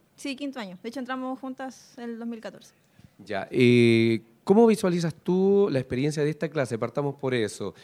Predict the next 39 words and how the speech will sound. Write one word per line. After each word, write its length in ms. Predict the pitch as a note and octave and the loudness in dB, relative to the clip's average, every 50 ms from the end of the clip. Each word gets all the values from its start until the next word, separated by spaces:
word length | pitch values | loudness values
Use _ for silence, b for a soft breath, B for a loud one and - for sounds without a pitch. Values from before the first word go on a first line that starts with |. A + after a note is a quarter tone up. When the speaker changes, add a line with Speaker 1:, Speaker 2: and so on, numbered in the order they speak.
| b b | b b
Speaker 2:
el 120 | - G2+ G2 | -8 -6 -6
estar 260 | F#2 - - A#2 A#2 | -6 -4 -2 0 0
aquí 160 | B2+ A2+ - | 0 0 0
en 80 | B2 B2 | -2 0
el 60 | A#2+ | 0
laboratorio, 840 | A#2 A2+ A2 G#2 G#2+ G#2 - A#2+ A#2+ A#2+ A#2+ A#2+ A#2+ A2+ A2+ G#2+ A2 b b b b - | 0 0 0 0 -2 -2 -2 0 0 0 0 2 2 2 0 0 -4 b b b b -10
estar 380 | - F#2 F2 - - A#2+ A#2 A#2 | -8 -8 -6 -4 -2 0 0 0
así, 220 | A2+ - - - | -2 -4 -6 -4
y, 240 | - C#3 D3 - C3+ | -2 -2 -2 -2 -2
y 40 | C3 | -2
cuéntanos, 420 | - - E3+ F3+ E3+ C#3 A#2+ A2+ | 0 2 0 2 2 0 -2 -2
¿qué 120 | - - F3+ | -2 -4 -4
están 260 | F3 - G3+ F#3 D#3+ | -2 -2 -2 -2 -2
haciendo? 480 | B2 A2+ - - - G3 E3+ B2+ G#2+ G2 | -2 -4 -8 -6 -4 -2 -2 -2 -4 -6
Estamos 340 | - - B2 B2 A#2 G2+ | -4 -4 -4 -4 -4 -2
viendo 300 | G#2+ A#2+ B2+ C3 B2+ A#2+ | -2 0 0 2 2 0
ahí, 240 | A#2+ A#2+ B2+ C#3+ A2 b b b b b b b _ - | 0 0 -2 -4 -6 b b b b b b b _ -4
eh, 720 | - A2+ A2 G#2+ G#2+ G#2+ G#2+ G#2+ G#2 G#2 G#2 G#2 G#2 A2 - - | -2 0 2 2 2 2 2 2 2 2 0 0 0 -2 -4 -4
un 200 | A#2 A2+ A2 A2 | -4 -2 0 2
agua 480 | B2 C3+ C3 B2 C3 B2+ B2+ B2+ C3 - | 2 0 2 2 2 2 2 0 0 -2
hirviendo, 540 | - A2+ G2 G2 F#2+ A#2 F3 G3+ E3+ C3+ C3 | -4 -4 -4 -2 2 4 4 4 4 2 0
al 80 | B2 | 0
parecer. 580 | - B2 A#2 A2+ G#2+ - - C#3+ C#3+ D3 D3+ D3 b b b b b b b - - - | -2 -2 -2 -2 -4 -2 2 2 2 2 2 -2 b b b b b b b -16 -8 -4
¿Qué 100 | - B3 | -2 0
es 60 | A#3+ | 0
lo 80 | B3 | 0
que 80 | G3 G#3 | 0 -2
están 220 | - - F#3+ F3 | -2 0 2 2
haciendo 300 | E3 D3 - F3 E3 E3 E3 | 2 2 0 0 0 2 4
en 40 | D#3 | 4
este 180 | D3+ - - C#3+ | 4 4 4 2
momento? 420 | A#2 G2+ F#2+ F#2 F2 F2 - - - - - - - | 2 2 2 0 0 0 0 -2 -2 -2 -4 -4 -2
Speaker 1:
<clears throat> 180 | - B3+ F#3+ - - - - | -2 -2 -2 -4 -8 -4 2
Bueno, 220 | A#3 B3+ C4 B3+ | 4 6 6 6
en 40 | B3+ | 4
este 140 | B3+ D4+ C#4+ | 4 4 4
momento 400 | C#4 C4+ C4+ C#4+ D#4+ D4 - F4 F4 F#4 F#4 - | 4 6 6 4 4 2 2 4 4 4 4 2
estamos, 1120 | - C4 C#4+ - - C4+ C4 C4+ C#4 C#4 C#4 C#4 C#4 C#4 C#4 C#4 C#4 C#4 C#4 C#4 - - - - | 0 0 0 0 0 0 2 2 2 2 2 4 4 4 4 4 2 2 0 0 -4 -8 -6 -2
bueno, 200 | A3 G#3+ F#3 | -2 -2 -2